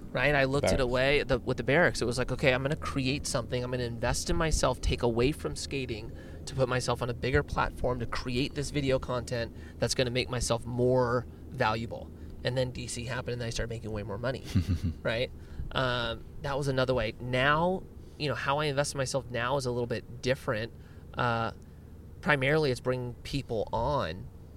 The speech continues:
Speaker 1: to help me is how I invest in myself. So basically, you know, let's just say I have the opportunity to make a couple hundred grand, for example.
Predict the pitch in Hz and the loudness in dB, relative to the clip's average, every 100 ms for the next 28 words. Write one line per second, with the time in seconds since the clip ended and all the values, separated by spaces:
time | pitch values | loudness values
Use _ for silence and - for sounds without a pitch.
0 | - 135 113 - 85 - - - - - | -6 0 2 2 -2 -10 -16 -16 -16 -16
1 | - - - 120 131 113 113 117 - 123 | -16 -6 -2 -2 -2 -4 -2 -4 -4 -6
2 | 113 123 113 - 123 139 127 135 123 120 | -4 -4 -2 -2 -2 -2 -2 -2 -4 -4
3 | 113 - - - - 135 104 107 - - | -6 -10 -14 -14 -6 -4 -4 -4 -8 -10
4 | 120 139 - 135 - 139 135 127 127 117 | -2 -2 0 -2 4 6 6 4 2 0
5 | 113 - 120 113 110 113 - - 117 117 | 0 -4 -2 -2 -2 -6 -6 -4 -2 0
6 | 107 101 71 - - - 107 85 82 - | -2 -4 -6 -8 -10 -8 -6 -6 -10 -12